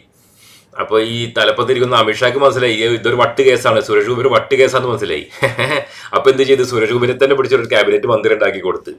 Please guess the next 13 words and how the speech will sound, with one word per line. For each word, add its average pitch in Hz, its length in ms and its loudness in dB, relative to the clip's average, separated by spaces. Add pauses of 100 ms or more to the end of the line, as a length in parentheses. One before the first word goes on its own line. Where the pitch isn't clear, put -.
(340)
അല്ലാന്നുണ്ടെങ്കിൽ 120 540 -2
ഈ 131 240 0
ചങ്ങ 131 200 2
ശല്യം 127 320 -2
ചെയ്യേ. 110 380 -4
അഞ്ച് 113 280 -2
മന്ത്രിമാർ 131 520 2
മൂപ്പരെ 131 240 0
ചുറ്റും 123 280 -6
ഇങ്ങനെ 127 160 0
നടക്കാൻ, 123 360 0
എന്താ 123 200 -2
സിനിമ? 123 400 -4